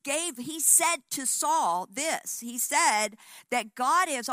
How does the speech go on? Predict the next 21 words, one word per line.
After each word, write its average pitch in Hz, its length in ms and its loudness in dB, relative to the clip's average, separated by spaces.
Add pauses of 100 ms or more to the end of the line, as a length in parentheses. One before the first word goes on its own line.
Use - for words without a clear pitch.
(120)
has 233 320 -2
actually 247 440 -2
called 233 440 -4
a 196 80 -10
man 196 280 -10
after 196 380 -8
his 185 160 -10
own 190 220 -2
heart. 247 480 -2
And 214 120 -6
he 240 140 -6
said 247 380 0
this, 233 360 -4 (400)
um, 208 400 2
that 220 200 -2
he 262 300 -8
has 233 340 -4
actually 254 540 -4
called 262 420 -6
someone 190 600 -8 (280)
who's 247 280 -10